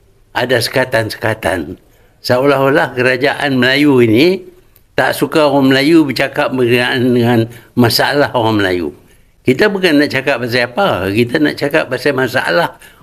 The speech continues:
orang Melayu. Pasal orang Melayu rata-rata miskin dan mereka jual tanah dan sebagainya. Jadi kita nak bincang macam mana kita nak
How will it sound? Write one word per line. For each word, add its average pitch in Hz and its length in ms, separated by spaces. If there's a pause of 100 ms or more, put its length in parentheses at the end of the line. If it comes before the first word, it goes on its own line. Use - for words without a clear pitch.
orang 147 240
Melayu. 175 280 (600)
Pasal 156 320
orang 147 240
Melayu 156 480
rata-rata 147 640
miskin 185 800 (420)
dan 127 220
mereka 123 400
jual 127 240
tanah 156 560
dan 120 160
sebagainya. 147 720 (400)
Jadi 151 240
kita 151 320
nak 131 240
bincang 123 480
macam 120 320
mana 131 320
kita 117 320
nak 107 240